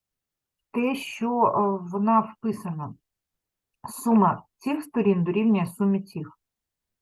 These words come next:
А тепер дивіться, якщо трапеція рівнобічна і провести висоту з вершини тупого кута, відрізок К Д —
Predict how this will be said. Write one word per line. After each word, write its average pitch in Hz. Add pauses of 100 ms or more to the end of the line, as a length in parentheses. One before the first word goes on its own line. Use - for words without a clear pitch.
А 170
тепер 247
дивіться, 214 (200)
якщо 208
трапеція 226
рівнобічна 208
і 208
провести 208
висоту 196
з 160
вершини 185
тупого 185
кута, 285 (580)
відрізок 226
К 240
Д — 277